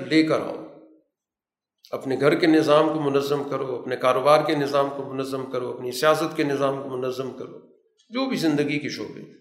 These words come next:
تو اس کے لیے اقامت صلاۃ رکھا گیا۔ اور دوسرا، جو کچھ ہم نے ان کو دیا ہے، وسائل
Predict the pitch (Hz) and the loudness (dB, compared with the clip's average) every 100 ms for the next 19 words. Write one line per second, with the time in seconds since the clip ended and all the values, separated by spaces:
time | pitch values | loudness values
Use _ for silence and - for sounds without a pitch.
0 | _ _ _ _ _ _ _ _ _ _ | _ _ _ _ _ _ _ _ _ _
1 | _ _ - 233 214 - 208 220 202 - | _ _ -8 -2 -2 0 0 2 0 6
2 | 156 170 170 156 143 131 135 120 - 110 | 6 6 2 2 2 4 4 0 -4 -6
3 | 95 - - - 147 147 156 175 196 190 | -8 -10 -12 0 0 0 -2 0 4 6
4 | 190 147 170 170 175 - - - - - | 6 2 2 2 0 0 -6 -12 -20 -20
5 | _ _ _ - 123 165 214 175 156 151 | _ _ _ -8 -4 4 6 6 4 -2
6 | 123 123 127 107 - - - - _ _ | -2 0 0 0 -8 -12 -18 -20 _ _
7 | _ - 123 - 131 143 | _ -10 -6 2 4 4